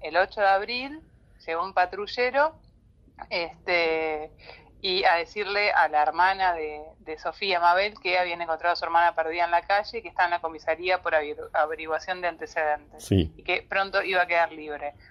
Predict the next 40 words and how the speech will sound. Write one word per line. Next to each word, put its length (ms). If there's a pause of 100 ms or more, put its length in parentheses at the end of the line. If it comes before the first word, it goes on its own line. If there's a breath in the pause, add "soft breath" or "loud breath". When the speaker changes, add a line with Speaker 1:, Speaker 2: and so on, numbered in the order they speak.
(100 soft breath)
Speaker 1:
O 60
sea, 100
esto 240
fue 120
lo 100
último 320
que 100
supo 220
la 100
familia 540
de 120
Sofía, 440
que 80
la 100
habían 280 (280 soft breath)
supuestamente 720
detenido 760
porque 220
estaba 360
perdida 480
y 60
que 80
la 80
habían 160
llevado 200
a 40
una 140
comisaría. 640
Eso 320
ya 300
es 160
bastante 380
raro 420
ya 200
de 100
por 100
Speaker 2:
Ujú. 100
Speaker 1:
sí. 200 (640 soft breath)
Y, 400
este, 1120